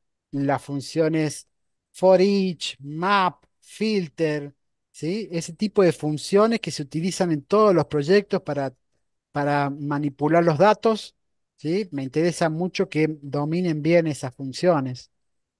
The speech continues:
¿sí? Este, entonces, eh, generalmente el consumo de apis es consumir listados de, de objetos, ¿no? Entonces,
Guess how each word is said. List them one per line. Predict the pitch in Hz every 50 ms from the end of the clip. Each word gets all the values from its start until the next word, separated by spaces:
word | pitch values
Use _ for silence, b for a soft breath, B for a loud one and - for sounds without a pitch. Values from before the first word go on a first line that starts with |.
| _ _ _ _
¿sí? | _ 135 135 147 165 202 226 - _ _ _ _ _ _ _ _ _ _ _ _ _ _ _ _ _ _
Este, | - 127 - - 139 139 139 135 135 131 131 131 127 127 127 123 127 131 135 - _ _ -
entonces, | 135 131 123 - 151 156 156 - - 160 160 156 151 143 - - - _ _ _ _ _ _ _ _ _ -
eh, | 147 139 139 135 135 131 131 127 - _ _
generalmente | - 143 139 143 143 165 170 165 165 175 180 165 - 175 160
el | 151 -
consumo | 147 143 139 - - 170 180 180 170
de | 170 175 180
apis | 190 185 190 - 196 196 185 - - - _ _ _ _ _ _ _ _
es | - 160 147 -
consumir | - - 151 143 135 - - 151 151 165 180 185 185 185 175 180 160 _ _ _ _ _ _ _ _
listados | 143 143 143 131 - _ - 180 190 190 190 175 175 175 165 135
de, | 147 151 143 143 135 131 135 143 143 _ _
de | 131 147
objetos, | 139 - - - 233 214 - - 196 208 240 247 - -
¿no? | 151 151 160 185 220 269 254
Entonces, | 175 135 151 143 - 156 151 147 139 - -